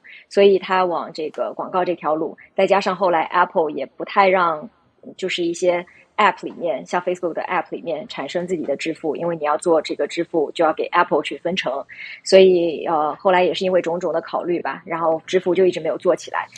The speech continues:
然后还有一个很重要的原因，其实也是刚才讲到的，就是美国本身有信用卡，所以说那个移动支付对比信用卡，它并不是像国内这样子从现金到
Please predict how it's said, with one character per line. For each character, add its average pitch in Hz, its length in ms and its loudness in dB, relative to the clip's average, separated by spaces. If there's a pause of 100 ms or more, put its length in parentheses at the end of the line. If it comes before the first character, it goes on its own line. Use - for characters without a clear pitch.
(180)
然 202 120 8
后 220 40 2
还 285 80 10
有 330 100 8
一 233 80 0
个 214 100 -2
很 180 120 -6
重 202 160 0
要 180 80 -2
的 170 80 -6
原 165 160 -8
因， 180 80 -8
其 180 120 -12
实 175 120 -6
也 143 100 -6
是 170 140 -6
刚 170 160 -4
才 165 160 -2
讲 - 220 -10
到 143 180 -2
的， 113 160 -6 (200)
就 170 120 -8
是 160 260 0
美 160 160 -6
国 156 180 -2
本 - 160 -2
身 180 240 -2
有 123 280 -4
信 202 180 -2
用 165 140 0
卡， - 320 -10
所 185 160 -2
以 175 180 2
说 175 240 2 (220)
那 175 100 -4
个 147 100 -4
移 165 140 -8
动 202 140 4
支 180 200 -4
付 165 280 -2 (320)
对 208 160 8
比 131 120 -6
信 233 200 -2
用 185 120 2
卡， 143 220 -8
它 180 160 -6
并 190 220 -4
不 170 100 -8
是 170 240 -2
像 170 280 -2
国 139 180 -4
内 170 180 -2
这 - 100 -10
样 139 160 -4
子 - 280 -12
从 160 260 -2
现 185 240 2
金 202 220 0
到 165 280 4